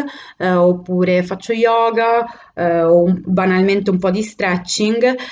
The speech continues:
Ehm, c'è da dire che adesso in questa settimana, anche qua in Portogallo, hanno ricominciato ad aprire le palestre,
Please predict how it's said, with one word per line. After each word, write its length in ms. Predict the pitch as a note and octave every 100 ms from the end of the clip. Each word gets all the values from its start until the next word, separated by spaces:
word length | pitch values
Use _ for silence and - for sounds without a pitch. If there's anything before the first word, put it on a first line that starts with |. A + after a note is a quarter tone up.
| -
Ehm, 920 | - F#3+ F#3 F#3 F#3 F3+ F3+ F3+ F3+ -
c'è 140 | - A#3
da 100 | B3
dire 340 | A3 A#3 D4+
che 180 | C4 G#3
adesso 400 | F#3+ F#3 F3+ G3+
in 80 | G3
questa 260 | G#3+ A#3
settimana, 800 | A#3 F#3+ A#3+ A3 G3+ A3+ C4+ D4
anche 340 | - G#3 G3+ G#3
qua 120 | G3
in 100 | F#3
Portogallo, 520 | G#3 G#3+ G#3 G#3+ A#3+
hanno 320 | C4 A#3+ A3
ricominciato 600 | G3 G#3+ G#3 G#3 G#3 A3
ad 60 | A#3
aprire 360 | A#3 G3+ F#3 F#3
le 100 | F#3
palestre, 760 | G#3 E3+ F3 - - F3